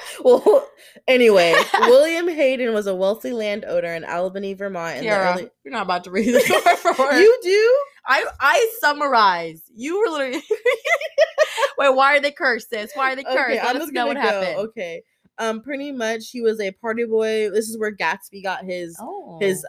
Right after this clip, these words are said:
Speaker 1: uh, or Fitzgerald, pardon, got his idea for Gatsby.
Speaker 2: Speaking of, did you see, um, not see, sorry to cut you off, but it was about Fitzgerald that I guess, like, his life ironically, like, shadowed Gatsby's.
Speaker 1: Yeah. Well, maybe Ga-, he does this.
Speaker 2: Okay, sorry, continue.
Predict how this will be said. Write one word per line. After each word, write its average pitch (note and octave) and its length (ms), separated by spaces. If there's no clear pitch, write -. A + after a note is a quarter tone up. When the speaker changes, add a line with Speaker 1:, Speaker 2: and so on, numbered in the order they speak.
Speaker 1:
uh, F3+ 100
or G3 140
Fitzgerald, F#3 600
pardon, D3+ 400
got D#3 240
his F3+ 100
idea E3 360
for - 180
Gatsby. A3 640
Speaker 2:
Speaking A#4 340
of, G3+ 160
did G#3 100
you D#4 80
see, D#4+ 440
um, F#3 180
not E3+ 220
see, D#3+ 400
sorry E3+ 520
to - 80
cut - 180
you D#3 60
off, D3 180
but A3+ 100
it - 40
was B3 100
about A#3 180
Fitzgerald E3+ 640
that D#3+ 140
I E3 80
guess, F3 260
like, G3 160
his F3 200
life D#3 260
ironically, D3+ 720
like, C3+ 300
shadowed C#3+ 580
Gatsby's. G3 580
Speaker 1:
Yeah. G3 300
Well, F#3 420
maybe F#3 420
Ga-, E3+ 120
he F#3 120
does E3+ 160
this. - 480
Speaker 2:
Okay, - 140
sorry, D3+ 220
continue. E3 440